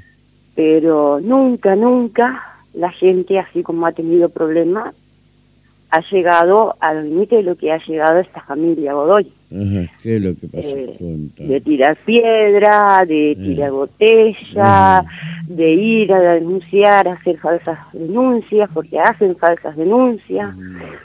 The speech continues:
Speaker 1: Eh, a todo esto yo vivo sola,
Speaker 2: Ujú.
Speaker 1: con mi nieto de siete años,
Speaker 2: Ujú.
Speaker 1: con mi hija de veintidós años,
Speaker 2: Ujú.
Speaker 1: con, y en estos momentos a mi hija hace dos años que está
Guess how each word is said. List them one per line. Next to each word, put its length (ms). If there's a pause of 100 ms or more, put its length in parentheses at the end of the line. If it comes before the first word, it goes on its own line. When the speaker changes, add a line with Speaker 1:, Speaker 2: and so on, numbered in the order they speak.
(260)
Speaker 1:
Eh, 480 (880)
a 160
todo 280
esto 340 (120)
yo 280
vivo 300 (100)
sola, 400 (260)
Speaker 2:
Ujú. 560
Speaker 1:
con 260
mi 140
nieto 240
de 180
siete 300
años, 340 (400)
Speaker 2:
Ujú. 380
Speaker 1:
con 460
mi 60
hija 180
de 100
veintidós 480
años, 460 (360)
Speaker 2:
Ujú. 440
Speaker 1:
con, 600
y 180
en 140
estos 340
momentos 420
a 80
mi 320
hija 380
hace 240
dos 160
años 260
que 60
está 440